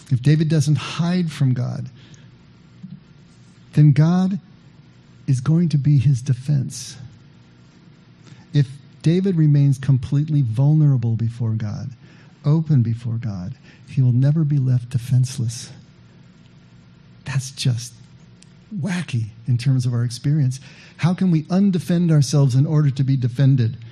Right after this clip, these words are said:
to be preserved through any trouble that we can imagine and a whole heck of a lot more that we, that we can't imagine? Because for David, it's this fearless vulnerability, fearless vulnerability,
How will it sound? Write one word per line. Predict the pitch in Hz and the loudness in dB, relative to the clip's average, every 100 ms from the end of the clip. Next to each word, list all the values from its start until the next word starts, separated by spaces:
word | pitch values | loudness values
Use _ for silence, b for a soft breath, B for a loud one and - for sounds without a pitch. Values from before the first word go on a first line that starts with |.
| B B B - | B B B -4
to | 151 | 2
be | 143 | 4
preserved | 151 - 139 110 139 165 127 107 | 2 2 2 2 0 2 0 -2
through | - 139 | -2 0
any | 160 165 | 2 2
trouble | 156 - 156 135 | 0 -2 0 2
that | 135 | 2
we | 131 | 2
can | 131 | 2
imagine | 127 131 147 156 170 160 B B | 2 2 2 2 2 0 B B
and | - 117 | -6 -4
a | |
whole | 117 - 160 170 | -4 -4 -2 0
heck | 185 175 | 0 -2
of | |
a | 160 | -2
lot | 156 170 | -2 0
more | 156 151 | 0 0
that | 143 | 0
we, | 139 131 - | -2 -4 -4
that | 147 | -2
we | 147 | -2
can't | - - 156 147 135 | -2 2 4 4 4
imagine? | 123 120 113 110 113 B B B B B B - - | 2 2 0 -2 -4 B B B B B B -12 -4
Because | 143 156 | 0 0
for | 143 143 | 0 -2
David, | 127 165 185 175 127 | 0 0 2 2 2
it's | 151 143 | 2 -2
this | - 143 127 | -2 -2 -2
fearless | - - 170 180 185 175 | -8 -4 -2 0 -2 -4
vulnerability, | 143 110 143 156 156 147 127 131 135 135 123 117 - B B | -6 0 2 4 4 2 2 2 0 0 -2 -2 -8 B B
fearless | - - - 156 160 160 151 - - 135 | -20 -10 0 2 2 2 0 -4 -10 -6
vulnerability, | 113 135 143 131 123 127 127 - 107 | -2 0 2 0 -2 -2 -4 -4 -6